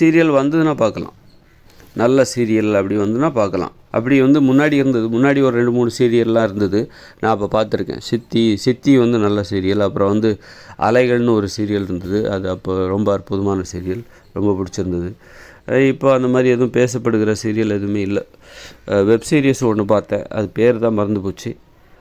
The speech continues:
ஒரு பெண் கல்வியை அடிப்படையாக கொண்ட ஒரு வெப் சீரிஸ். அது மாதிரி அதுல ஏதோ ஒரு விஷயம் சொல்ற மாதிரி இருந்தது,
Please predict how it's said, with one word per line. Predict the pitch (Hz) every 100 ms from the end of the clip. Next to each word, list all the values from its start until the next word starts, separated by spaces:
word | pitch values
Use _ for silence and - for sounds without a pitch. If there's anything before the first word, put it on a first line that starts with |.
| -
ஒரு | 104 98
பெண் | 120 131
கல்வியை | 127 120 113 110
அடிப்படையாக | 101 98 104 101 98
கொண்ட | 101 98 101 98 90 64 - _ _ -
ஒரு | 104 104
வெப் | 98 -
சீரிஸ். | 104 92 90 92 107 - _ _ _ _ _ -
அது | - 131 135
மாதிரி | 135 135 135 127
அதுல | 120 120 123
ஏதோ | 127
ஒரு | 127 120 117
விஷயம் | 110 131 131 123
சொல்ற | 117 117 110
மாதிரி | 110 107
இருந்தது, | 85 92 95